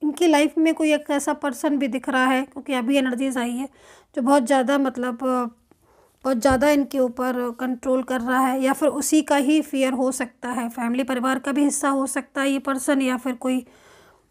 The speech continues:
बाहरी पर्सन भी हो सकता है, जो मतलब कहीं ना कहीं जिसका कंट्रोल बहुत ज़्यादा इनके ऊपर चल रहा है, या फिर उसने इस तरीके से इन्हें या तो गाइड किया है, या इस तरीके से इनको फंसा के रखा है,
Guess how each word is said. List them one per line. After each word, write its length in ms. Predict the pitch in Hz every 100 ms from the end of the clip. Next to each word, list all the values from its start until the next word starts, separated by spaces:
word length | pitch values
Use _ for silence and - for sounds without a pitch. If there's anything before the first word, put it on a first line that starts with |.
| _ _ -
बाहरी 380 | 240 247 262 302
पर्सन 380 | 294 269 294 262
भी 140 | 254
हो 200 | 262 254
सकता 360 | 254 254 - 240
है, 200 | 247 226
जो 200 | 233 277
मतलब 360 | 254 247 254
कहीं 240 | 247 262 277
ना 120 | 269
कहीं 320 | 240 262 262 - - - _ _ -
जिसका 380 | 240 311 - 359
कंट्रोल 400 | 320 302 320 320
बहुत 200 | 285 285
ज़्यादा 280 | 262 240 254
इनके 260 | 254 247
ऊपर 220 | 254 240 247
चल 260 | 247 226
रहा 160 | 226 233
है, 140 | 226
या 120 | 226
फिर 240 | 247 311 311 - _ _ _ -
उसने 460 | 294 - 320 392
इस 180 | 359 -
तरीके 440 | 294 294 294 320
से 240 | 311 320 294
इन्हें 260 | 277 285 285 _ - 277 - -
या 100 | 277
तो 120 | 247
गाइड 360 | 240 247 262 254
किया 240 | 277 269
है, 100 | 277
या 80 | 269
इस 140 | 277 -
तरीके 340 | 262 262 277
से 120 | 277
इनको 240 | 269 262 254
फंसा 340 | 262 247 254
के 160 | 240 294
रखा 380 | 269 - -
है, 240 | 254 262